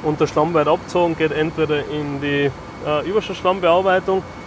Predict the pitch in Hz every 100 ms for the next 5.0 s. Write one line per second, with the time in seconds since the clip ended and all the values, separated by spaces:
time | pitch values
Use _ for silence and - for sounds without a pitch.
0 | - 156 170 156 151 147 156 160 147 135
1 | 160 - - 156 147 143 147 139 147 -
2 | 135 - - 143 131 147 156 156 151 151
3 | 143 139 143 131 143 135 135 135 131 127
4 | 127 131 127 135 127 127 - 127 127